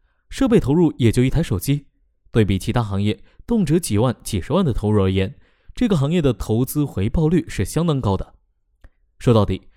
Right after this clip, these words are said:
其实抖音淘客没有大家想象的那么复杂，大家只需要跟着我们找到正确的方法，坚持做就可以了。本节课程就先讲到这里。总结一句话，如果你想挣别人挣不到的钱，就一定要比别人速度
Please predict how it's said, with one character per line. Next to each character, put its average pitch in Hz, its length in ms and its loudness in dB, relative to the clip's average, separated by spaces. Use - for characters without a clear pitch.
其 214 140 0
实 226 160 2
抖 123 200 2
音 180 120 0
淘 110 160 -2
客 110 260 0
没 104 140 0
有 95 80 2
大 104 160 -2
家 113 120 -2
想 - 280 -6
象 101 200 -2
的 92 100 -6
那 107 100 -2
么 107 120 -2
复 220 200 -2
杂， - 280 -6
大 104 120 0
家 104 100 0
只 95 160 -2
需 110 120 -2
要 95 100 2
跟 190 160 0
着 196 100 4
我 92 200 0
们 107 160 -6
找 110 160 2
到 117 140 2
正 196 200 -2
确 110 120 -2
的 92 80 -4
方 190 200 -4
法， - 220 -4
坚 233 240 0
持 208 160 0
做 - 300 -2
就 104 120 -2
可 - 160 0
以 104 100 2
了。 - 280 -6
本 156 120 0
节 202 140 0
课 196 140 2
程 107 280 0
就 90 240 -4
先 107 220 -2
讲 87 160 -6
到 160 140 0
这 120 100 2
里。 98 260 -4
总 98 200 0
结 98 180 -2
一 104 200 -4
句 180 140 -2
话， - 380 -6
如 226 120 0
果 214 140 4
你 202 140 2
想 156 180 0
挣 139 160 0
别 117 140 2
人 160 180 0
挣 147 180 -4
不 - 140 -2
到 240 180 0
的 110 120 0
钱， 98 320 -2
就 107 120 2
一 90 100 0
定 101 120 -4
要 98 80 0
比 90 160 -4
别 101 200 -2
人 104 140 0
速 101 320 -6
度 90 120 -6